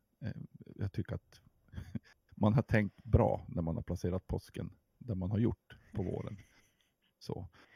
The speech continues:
Men, och jag tänker särskilt i år då, när, när vi kanske, eh, s-,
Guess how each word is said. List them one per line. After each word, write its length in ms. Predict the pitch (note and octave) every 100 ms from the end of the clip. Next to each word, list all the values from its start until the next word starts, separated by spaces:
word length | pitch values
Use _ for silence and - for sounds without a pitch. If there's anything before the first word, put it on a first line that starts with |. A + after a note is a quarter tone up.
| -
Men, 100 | A2
och 80 | -
jag 80 | A#2
tänker 240 | B2 A#2 A2
särskilt 520 | - B2 A2 C3+ G2+
i 160 | A2+
år 320 | B2+ E3 A2+ D#2+
då, 320 | A#1 B1 - - _
när, 380 | - G2+ E2+ F2 _ _ _ -
när 160 | G#2+
vi 100 | F#2
kanske, 600 | - G#2 D#2+ D2+ - - F2+ - _ _ _ _ _ _ _ _
eh, 200 | G#2 F2 - C3+ - - _ _ _ - -
s-, 220 | - -